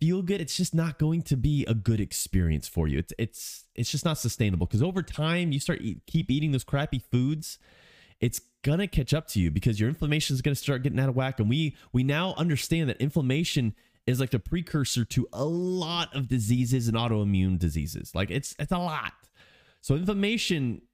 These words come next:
high, high inflammation is not good. Chronic inflammation is not good.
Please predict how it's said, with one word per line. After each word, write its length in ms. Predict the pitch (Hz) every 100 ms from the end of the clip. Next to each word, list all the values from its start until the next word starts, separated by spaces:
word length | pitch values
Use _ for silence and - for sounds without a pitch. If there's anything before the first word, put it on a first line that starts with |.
| -
high, 440 | - 196 220 220
high 320 | 151 180 190 156
inflammation 580 | 139 135 117 110 -
is 140 | 98 95
not 420 | 117 165 170 113
good. 220 | 107 80
Chronic 400 | - 156 180 185
inflammation 500 | 165 - 117 120 107
is 100 | 101
not 380 | 110 147 147 -
good. 260 | 71 -